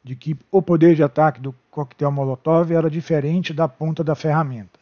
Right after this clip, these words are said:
Corrigido o problema de que as legendas do inventário e dicas de ferramenta de pesquisa para alguns idiomas não eram exibidas corretamente. E aí a versão atual corrigia,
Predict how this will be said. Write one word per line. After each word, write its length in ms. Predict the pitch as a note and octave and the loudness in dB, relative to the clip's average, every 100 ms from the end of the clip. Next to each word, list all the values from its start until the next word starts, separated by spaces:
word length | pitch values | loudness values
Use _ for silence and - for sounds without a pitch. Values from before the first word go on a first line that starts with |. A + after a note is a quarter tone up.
| _ - | _ -6
Corrigido 460 | C#3+ C#3+ B2+ D#3+ | -2 0 0 0
o 20 | E3 | 2
problema 460 | E3+ D3 D3 D#3 | 2 0 0 -2
de 80 | C#3 | -2
que 80 | E3 | 0
as 120 | D3 | 2
legendas 560 | D#3+ D#3+ A#2+ D#3+ F#3 D#3 | 4 2 2 0 0 2
do 80 | |
inventário 800 | E3+ E3 D#3 C3 G#2+ B2 C#3 D#3+ - _ _ _ _ - | 2 2 -2 -4 -6 -4 -2 -4 -6 _ _ _ _ -16
e 80 | |
dicas 400 | B2 B2+ G3+ G3 | -6 -2 4 4
de 100 | D3 | 4
ferramenta 600 | D#3+ F3 D3 C3+ B2+ C3+ C3+ | 0 2 2 2 -2 -8 -10
de 80 | |
pesquisa 680 | B2+ C3 - _ A2 C3+ D#3+ - _ _ _ - | -8 -10 -10 _ -12 -8 -8 -8 _ _ _ 0
para 220 | D3+ F3 | 4 6
alguns 420 | C#3 C3 G3+ F#3+ | 4 4 2 4
idiomas 540 | F#3 C#3+ C#3 D#3+ D#3+ C#3+ | 2 0 -2 -2 -2 0
não 180 | F3+ | 2
eram 180 | D#3 D#3 | 4 4
exibidas 480 | D3+ E3 C#3 C#3 C#3 | 2 0 -2 -2 -2
corretamente. 720 | C3+ C3+ D#3+ D3 C3 G#2+ - _ _ _ _ _ _ | -2 -2 -2 -2 -4 -8 -18 _ _ _ _ _ _
E 100 | D3 | 0
aí 140 | C#3+ D3+ | 4 6
a 60 | |
versão 580 | D3 D3+ - C#3+ C3 B2 - | 4 2 -2 -8 -10 -14 -12
atual 640 | C3 - G3 D3 E3 - _ _ _ _ | -6 4 6 8 6 2 _ _ _ _
corrigia, 760 | - D3 D3 C3+ F3 F#3 F#3 | -2 2 2 2 4 6 4